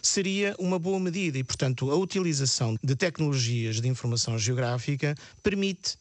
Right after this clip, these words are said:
pôr à disposição dos decisores políticos um conjunto de dados que, depois de processados e convertidos em informação,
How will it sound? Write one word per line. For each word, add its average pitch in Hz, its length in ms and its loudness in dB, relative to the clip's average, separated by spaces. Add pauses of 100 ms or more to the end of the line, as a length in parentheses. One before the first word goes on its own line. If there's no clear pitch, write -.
(120)
pôr 165 200 2
à 139 120 2
disposição 143 1200 0 (500)
dos 156 220 4
decisores 123 480 2
políticos 147 720 0 (280)
um 202 140 2
conjunto 175 680 0
de 139 160 2
dados 131 640 0 (100)
que, 156 140 0
depois 160 520 0
de 139 120 0
processados 139 1000 0
e 123 60 0
convertidos 139 720 0
em 113 220 2
informação, 123 840 0